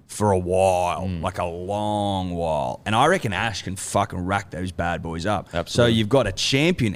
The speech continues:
Speaker 1: out-and-out champion in Ash,
Speaker 2: Yeah.
Speaker 1: which the nation, I think, needed,
Speaker 2: Yeah.
Speaker 1: but also that's what we're used to historically, so
Speaker 2: Mm.
Speaker 1: that feels right.
Speaker 2: Yeah.
Speaker 1: And then you've got two yahoos who don't give a fuck in
Speaker 2: Mm.
Speaker 1: King and Cock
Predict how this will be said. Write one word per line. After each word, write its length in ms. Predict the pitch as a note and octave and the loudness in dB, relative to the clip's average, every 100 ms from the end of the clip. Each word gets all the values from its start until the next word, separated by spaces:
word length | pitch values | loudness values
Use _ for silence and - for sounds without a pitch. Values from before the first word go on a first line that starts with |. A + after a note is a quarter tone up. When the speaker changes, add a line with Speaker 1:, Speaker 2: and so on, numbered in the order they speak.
| - | -2
Speaker 1:
out-and-out 380 | B2 - G#2+ F#2 | -4 -2 -2 0
champion 320 | A2 G2+ F#2+ | 0 2 0
in 100 | E2+ | -2
Ash, 400 | E2+ B2 - - - F2 | -2 -4 -6 -12 -14 -10
Speaker 2:
Yeah. 140 | D2 - | -10 -6
Speaker 1:
which 360 | G2+ F2+ - - - G2 | -4 -4 -4 -8 -12 -4
the 80 | |
nation, 580 | G2 G2+ G2 G2 G2 F#2 - - _ _ _ _ _ _ - - - - - - _ - | 0 0 0 -2 -2 -4 -8 -20 _ _ _ _ _ _ -20 -20 -20 -20 -20 -20 _ -2
I 120 | - | 0
think, 280 | G#2+ C3+ - | 2 2 0
needed, 600 | F#2 F2+ F2+ G2 C3+ F3 - G#2 | 0 0 2 2 2 0 -10 -2
Speaker 2:
Yeah. 120 | G2 | 2
Speaker 1:
but 80 | A2+ | 4
also 800 | A#2+ A#2+ - G#2 G2+ F#2+ F2+ - - - | 6 4 4 4 4 4 2 -2 -12 -2
that's 300 | A2+ A#2+ - | 0 0 0
what 180 | C3 G2+ | 0 0
we're 140 | F#2+ | -6
used 420 | E2+ F2+ A2+ - | -4 -2 -2 -2
to 200 | C#3+ E3 | 0 0
historically, 840 | C3 G2 - - F#2+ A2 C3+ E3 G#3+ | 0 -4 -4 -4 -2 -4 -4 -6 -2
so 100 | G#2 | 0
Speaker 2:
Mm. 40 | F#2+ | 2
Speaker 1:
that 160 | - | 0
feels 300 | - G#2+ F#2+ | -2 -2 -2
right. 320 | F2+ G2+ C#3 - G2 | -2 -2 -2 -6 -8
Speaker 2:
Yeah. 120 | F#2 E2 | -4 0
Speaker 1:
And 100 | A2+ | 0
then 80 | |
you've 120 | A#2 A#2 | 0 0
got 160 | A#2+ | -2
two 180 | - C3 | 0 0
yahoos 840 | A2+ G2+ G2 A#2+ A2 F#2+ F2+ G2+ | 2 2 2 2 0 -4 -4 -6
who 80 | A2 | -6
don't 200 | G2+ A2 | -6 -6
give 160 | G#2 C#2+ | -8 -10
a 40 | |
fuck 480 | - G2 A2 G#2 - | -8 -4 -4 -6 -4
in 100 | G2+ | -2
Speaker 2:
Mm. 80 | G2 | 0
Speaker 1:
King 200 | A2+ G#2+ | 0 0
and 140 | F#2+ | -2
Cock 380 | A2+ A#2 G2+ | 0 2 2